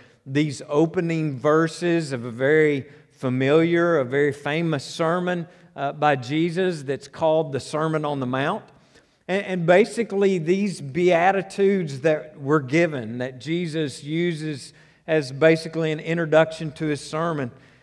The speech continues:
uh, is basically what it looks like to live our lives being like Jesus. Uh, these are, we've been talking about the building blocks as, as we've gone through 'em.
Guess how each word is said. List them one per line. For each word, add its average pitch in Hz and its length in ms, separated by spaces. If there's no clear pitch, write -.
uh, 185 220
is 185 240
basically 202 760
what 180 220
it 202 120
looks 170 300
like 156 360
to 180 60
live 151 280
our 156 160
lives 135 400
being 135 360
like 139 280
Jesus. 120 680
Uh, 127 680
these 160 340
are, 156 540
we've 147 340
been 156 80
talking 156 380
about 151 340
the 143 60
building 156 580
blocks 131 500
as, 131 360
as 139 260
we've 139 300
gone 151 340
through 151 400
'em. 147 120